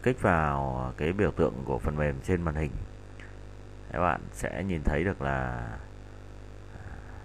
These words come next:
cái hộp hội thoại đăng nhập,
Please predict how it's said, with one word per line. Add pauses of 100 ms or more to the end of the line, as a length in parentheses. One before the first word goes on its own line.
(1040)
cái
hộp
hội
thoại
đăng
nhập,